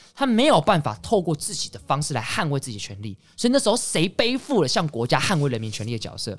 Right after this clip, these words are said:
监察院。当初所选出来的监察委员，大部分是中国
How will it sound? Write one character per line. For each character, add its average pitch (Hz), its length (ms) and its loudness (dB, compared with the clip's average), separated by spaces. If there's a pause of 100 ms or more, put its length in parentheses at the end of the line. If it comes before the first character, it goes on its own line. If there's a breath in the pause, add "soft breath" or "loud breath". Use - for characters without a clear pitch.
监 - 200 -14
察 85 200 -14
院。 95 160 -12 (400 loud breath)
当 247 160 4
初 277 120 0
所 202 140 -2
选 156 220 0
出 143 60 0
来 190 60 4
的 156 40 2
监 165 140 0
察 143 140 0
委 107 120 -2
员， 101 80 -8
大 147 160 0
部 139 40 -2
分 143 100 0
是 143 80 -6
中 151 240 0
国 104 260 -6